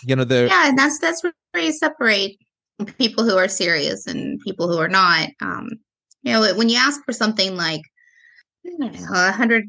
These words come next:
Speaker 2: thousand dollars fi-, or half a million dollars or more, that takes a lot of energy and effort on a demon's part. And so, yeah, they're gonna make you work for it a bit. <laughs> But,
Speaker 1: Oh,
Speaker 2: uh,
Speaker 1: yeah, definitely.
Speaker 2: <laughs>
Speaker 1: And they're gonna wanna make sure you're serious.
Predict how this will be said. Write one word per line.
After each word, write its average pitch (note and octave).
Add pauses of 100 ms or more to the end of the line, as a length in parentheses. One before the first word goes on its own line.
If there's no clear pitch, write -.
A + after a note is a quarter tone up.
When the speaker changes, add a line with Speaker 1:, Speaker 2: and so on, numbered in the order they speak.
(140)
Speaker 2:
thousand G#3+
dollars G3
fi-, G3+
or F3
half A#3
a A3+
million A3+
dollars F#3
or G3
more, G3+ (680)
that B3
takes F#4+
a F#4+
lot F#4
of E4+
energy A#3
and F3
effort F3+
on F3+
a F3
demon's E3
part. D#3+
And F3+
so, F#2+
yeah, G#2
they're A2
gonna -
make C3+
you -
work F3
for -
it -
a -
bit. -
<laughs> - (420)
But, A3+
Speaker 1:
Oh, F3+
Speaker 2:
uh, -
Speaker 1:
yeah, F#3+
definitely. B2
Speaker 2:
<laughs> -
Speaker 1:
And C#3
they're D#3+
gonna D4+
wanna C#4+
make F#3+
sure F3+
you're E3
serious. E3+